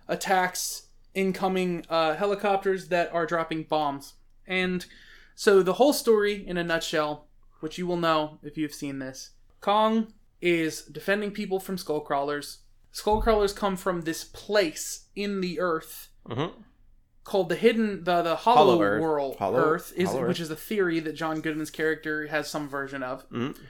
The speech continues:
Speaker 1: And there are emergence points, and Skulk Island is an emergence point. And these mysterious places around the earth are emergence points for creatures that live within the earth. And so Kong is, uh, the defense of, of the emergence of these dangerous creatures that could potentially wreak havoc on people.
Speaker 2: Mm-hmm.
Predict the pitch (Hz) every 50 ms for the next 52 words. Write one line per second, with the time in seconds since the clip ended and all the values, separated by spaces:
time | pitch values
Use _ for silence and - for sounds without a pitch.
0 | - - - - - - - - - - 202 202 202 196 196 190 180 180 - _
1 | _ - - 160 190 202 208 202 208 - 185 185 175 175 170 170 170 175 180 190
2 | 175 180 175 165 - - - - 143 135 131 - 156 160 151 - - 185 185 180
3 | - - 190 170 175 170 160 - - 170 - - 156 156 147 151 151 156 170 170
4 | 170 165 160 156 - - - - 147 131 110 113 - 160 160 165 170 170 160 -
5 | - - - - - - 170 175 - - 226 220 220 220 214 208 208 - 202 180
6 | 185 175 170 160 165 160 165 160 165 156 175 175 165 170 156 156 147 147 156 156
7 | 165 175 170 170 165 170 - - 165 156 156 - 139 135 - - 190 190 180 -
8 | 165 151 143 139 117 139 147 156 151 151 147 139 135 - - 151 147 147 147 147
9 | 143 143 139 113 123 131 123 117 - - - - - - - - - - - -
10 | - 185 185 180 180 180 190 175 - - - 185 196 202 202 196 175 180 175 160
11 | 160 151 156 170 170 151 170 165 165 151 160 156 - - - - 190 175 160 156
12 | 151 - - - 151 170 160 156 156 143 139 131 143 151 160 156 151 143 139 139
13 | 139 139 156 156 151 147 151 156 156 160 160 165 151 160 165 - 156 151 139 -
14 | 156 156 143 135 131 151 147 147 147 143 135 135 143 147 - - - - 151 147
15 | 143 - 143 147 139 135 - 135 127 - - 151 143 143 - 151 - - 143 139
16 | 135 - 135 139 143 135 127 135 131 - - 160 170 175 151 143 139 - 104 -
17 | - - 131 - - - - - 180 165 170 220